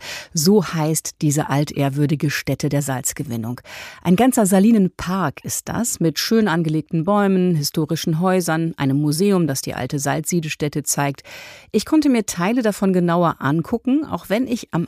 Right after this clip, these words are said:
Anfang, ehrlich gesagt, nicht sofort verstanden habe, was hier wann wo passiert mit Sohle, Saline, Gradierwerk und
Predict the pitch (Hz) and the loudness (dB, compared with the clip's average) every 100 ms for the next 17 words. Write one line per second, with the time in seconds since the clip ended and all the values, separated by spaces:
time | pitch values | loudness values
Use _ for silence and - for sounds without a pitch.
0 | - 226 311 - 175 185 208 165 208 180 | -4 0 0 0 0 0 -2 -2 -2 -4
1 | - 160 165 185 - _ 185 240 - - | -4 -2 0 -4 -6 _ 2 2 0 -4
2 | 165 208 - 175 180 - 165 - 175 160 | 0 0 0 0 0 -2 -2 0 -2 -2
3 | 143 139 151 156 - - - 156 170 185 | -2 0 0 -2 -10 -18 -16 -2 0 0
4 | - 202 196 - 139 147 151 165 - 147 | -2 -2 -2 -4 -2 0 0 -2 -6 -2
5 | 156 160 - 147 - 165 139 - 160 151 | 0 0 -2 -4 -2 -2 -2 0 -2 -2
6 | - - 143 170 147 131 135 156 151 156 | -6 -6 0 2 4 0 0 0 2 0
7 | 135 131 147 147 160 165 156 143 - 156 | -2 0 -2 0 2 2 2 -2 0 0